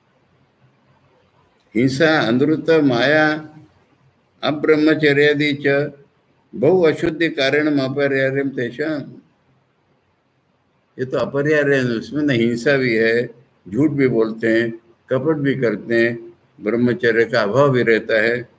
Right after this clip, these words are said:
ऐसे बहुत से अशुद्धि के कारण है उनमें। अतो अपूता, इसलिए अपवित्र बोला। एक शब्द में बोल दिया अपूता, उसका वर्णन किया।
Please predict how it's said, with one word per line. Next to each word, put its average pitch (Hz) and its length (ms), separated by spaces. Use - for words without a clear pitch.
ऐसे 127 240
बहुत 160 260
से 170 80
अशुद्धि 151 400
के 156 180
कारण 151 340
है 151 80
उनमें। 147 360
अतो 101 340
अपूता, 92 680
इसलिए 123 340
अपवित्र 95 440
बोला। 90 360
एक 135 220
शब्द 131 240
में 147 140
बोल 139 160
दिया 160 160
अपूता, 98 360
उसका 113 260
वर्णन 95 360
किया। - 220